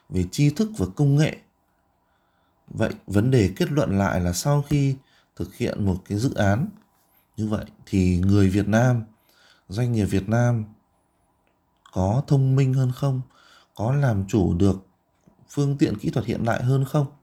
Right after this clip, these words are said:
Thì đây là một cái vấn đề. Và rõ ràng là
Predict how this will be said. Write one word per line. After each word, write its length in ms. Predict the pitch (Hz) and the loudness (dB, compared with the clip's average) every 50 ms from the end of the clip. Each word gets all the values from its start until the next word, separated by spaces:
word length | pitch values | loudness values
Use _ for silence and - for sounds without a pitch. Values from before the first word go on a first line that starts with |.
| _ _ _ _ _ _ _ _ _ _ _ _ _ - | _ _ _ _ _ _ _ _ _ _ _ _ _ -10
Thì 80 | 127 123 | -6 -2
đây 140 | 127 135 135 | -2 0 0
là 80 | 131 | 0
một 100 | 117 107 - | -2 -2 -2
cái 80 | - 98 | -2 0
vấn 180 | 101 113 123 | 0 2 2
đề. 180 | 117 101 87 92 - - _ _ _ _ _ _ _ _ _ _ _ _ _ _ - | 2 2 2 0 -4 -10 _ _ _ _ _ _ _ _ _ _ _ _ _ _ -16
Và 440 | - 90 90 98 95 92 90 90 87 87 - _ _ _ _ _ - _ _ _ _ - - | -10 -4 -2 0 2 2 2 0 -2 -4 -8 _ _ _ _ _ -20 _ _ _ _ -16 -8
rõ 260 | 95 95 - 131 131 | -4 -2 -2 0 0
ràng 380 | 123 120 110 104 98 95 95 95 | 0 0 0 2 0 0 0 0
là 120 | 95 | 0